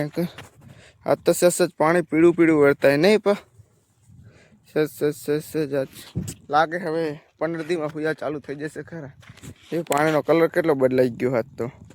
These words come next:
ગાઈસ, finally આપણે એનો, આનો ગારો ઉખેડી નાખ્યો. અને તમે કાં જાઓ પા?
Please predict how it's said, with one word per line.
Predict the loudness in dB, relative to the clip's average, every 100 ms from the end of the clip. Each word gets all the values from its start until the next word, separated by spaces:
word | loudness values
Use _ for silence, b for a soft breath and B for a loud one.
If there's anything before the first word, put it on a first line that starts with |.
| -8 0
ગાઈસ, | 0 0 0
finally | 4 4 4 4 6
આપણે | 6 4 0
એનો, | 0 -2 -4 -4
આનો | 0 2 4
ગારો | 6 6 6
ઉખેડી | 4 6 6
નાખ્યો. | 6 2 2 4 4 b b b b -4
અને | 2
તમે | 4 6
કાં | 6 6
જાઓ | 6
પા? | 6 2